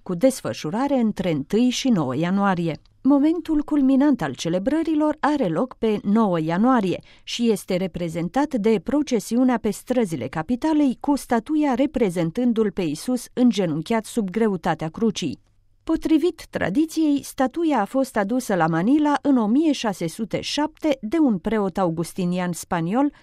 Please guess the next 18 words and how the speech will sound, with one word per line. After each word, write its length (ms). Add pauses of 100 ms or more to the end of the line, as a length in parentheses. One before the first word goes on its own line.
la 200
bordul 540
unei 260
nave 360
provenind 640
din 220
Mexic. 540 (200)
Se 160
istorisește 840
că 260
ambarcațiunea 840
ar 80
fi 160
luat 300
foc 280
în 120
timpul 380
călătoriei, 680